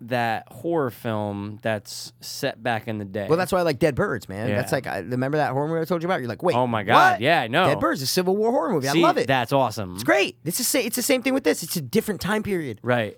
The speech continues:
Speaker 1: 'cause it's so out of the box, bro. You, too much today is current day bullshit.
Speaker 2: Yeah.
Speaker 1: Sometimes they work, sometimes they don't.
Speaker 2: Exactly.
Speaker 1: But Blumhouse is gonna know exactly what they're
Speaker 2: I'm just
Speaker 1: doing.
Speaker 2: saying. And even with the Lizzie Borden shit, like, yeah,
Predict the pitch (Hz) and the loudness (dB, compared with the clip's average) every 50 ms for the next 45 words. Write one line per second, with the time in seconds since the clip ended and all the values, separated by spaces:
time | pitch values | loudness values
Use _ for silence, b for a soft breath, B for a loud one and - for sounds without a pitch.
0 | - - - 151 135 139 117 - 180 175 170 156 156 151 139 127 127 98 135 165 | -10 0 0 0 0 0 -2 0 2 2 4 4 2 2 0 -2 0 0 0 2
1 | 190 190 - - - - 135 139 165 190 220 233 - - - _ _ _ _ _ | 2 -2 -4 -6 -2 2 2 2 4 2 -2 -4 -10 -14 -20 _ _ _ _ _
2 | 175 143 143 160 - - - 185 190 208 226 233 - - - 196 208 220 226 214 | -6 -4 -2 -2 -2 -2 -2 -2 0 0 0 0 0 -2 -2 0 0 2 0 0
3 | 185 - - - 233 233 214 - - - _ - 240 240 233 196 202 254 254 240 | 0 -2 -4 -2 -2 -2 -2 -6 -12 -8 _ 0 2 2 2 2 2 2 2 2
4 | - - 165 - - 381 381 349 233 220 208 196 190 - 226 240 233 196 226 226 | 0 2 4 4 4 6 6 4 4 4 2 0 0 0 0 0 2 2 2 4
5 | 226 233 247 233 - 233 - 240 233 226 220 226 226 240 196 - - 170 - - | 4 4 2 0 -2 -2 -2 0 2 2 2 2 4 2 2 2 0 0 2 4
6 | 302 - - 123 139 143 127 113 110 107 101 98 107 98 95 101 98 98 95 92 | 4 4 4 4 2 2 2 0 -2 -2 -4 -6 -8 -6 -6 -4 -4 -4 -6 -8
7 | - 104 98 95 87 90 - - - - 120 117 113 135 151 131 104 - - - | -10 -10 -8 -8 -8 -8 -8 -12 -8 -6 -4 -4 -4 -6 -6 -6 -8 -6 -2 0
8 | 135 160 175 170 190 190 185 170 175 175 147 151 139 160 196 220 208 185 147 - | 0 2 2 2 0 -2 -2 0 0 0 0 0 0 0 2 2 0 0 0 -2
9 | 156 117 135 135 110 113 147 185 208 196 165 151 147 139 | -2 -2 -2 -2 -2 -2 0 0 2 4 4 2 2 0